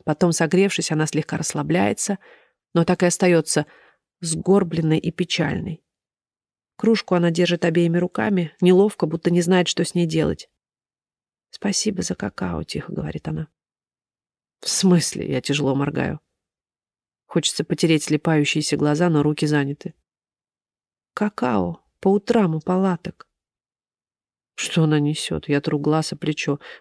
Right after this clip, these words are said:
Глоток, затяжка. «Слушай, я вас, конечно, всех люблю», говорю я, «но таскать кружки к палаткам с утра пораньше — это уже перебор».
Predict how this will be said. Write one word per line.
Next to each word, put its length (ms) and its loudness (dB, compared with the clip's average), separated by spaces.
Глоток, 440 0
затяжка. 580 -4
«Слушай, 480 2
я 160 4
вас, 160 2
конечно, 420 2
всех 300 0
люблю», 320 2
говорю 280 0
я, 220 -2
«но 120 6
таскать 420 2
кружки 520 -2
к 120 -12
палаткам 520 2
с 100 -2
утра 280 2
пораньше — 640 2
это 240 -2
уже 140 2
перебор». 560 0